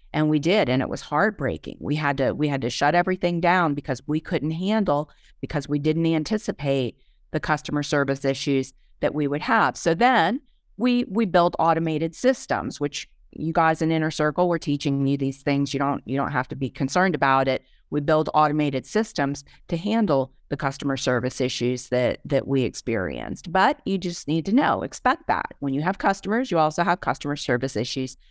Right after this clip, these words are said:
to resolve. Number twenty-two, learning and doing this stuff is a lot of work at first. It is. Expect that.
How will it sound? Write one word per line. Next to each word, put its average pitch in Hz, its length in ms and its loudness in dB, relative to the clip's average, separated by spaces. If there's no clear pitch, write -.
to 151 120 0
resolve. 143 400 0
Number 262 420 6
twenty-two, 208 920 0
learning 233 720 4
and 175 260 -2
doing 262 480 2
this 175 180 0
stuff 139 500 2
is 269 520 0
a 240 80 2
lot 165 240 4
of 202 100 -2
work 294 280 0
at - 140 -6
first. - 480 -4
It 196 160 0
is. 311 480 -4
Expect 320 580 -2
that. - 280 2